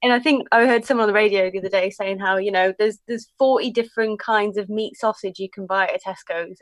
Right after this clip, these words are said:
and they're having massive problems with their supply chain. Like, are we gonna have to rethink, you know, the, like,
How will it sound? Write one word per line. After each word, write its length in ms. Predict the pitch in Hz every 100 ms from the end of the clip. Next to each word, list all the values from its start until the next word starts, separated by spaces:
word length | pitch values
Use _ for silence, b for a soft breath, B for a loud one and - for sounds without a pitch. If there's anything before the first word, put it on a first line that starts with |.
| -
and 100 | 196
they're 140 | 190
having 420 | 190 185 185 185 _
massive 320 | 208 208 202 -
problems 260 | 196 190
with 80 | 185
their 140 | 185
supply 380 | 185 196 196 190
chain. 260 | 185 175 170
Like, 160 | 175 - B B B B B -
are 80 | 208
we 120 | 214
gonna 220 | 214 202
have 140 | 185 -
to 120 | 208
rethink, 560 | 185 185 _ 208 185 170 _
you 140 | 208 190
know, 280 | - - 202
the, 100 | 202
like, 340 | 196 190 -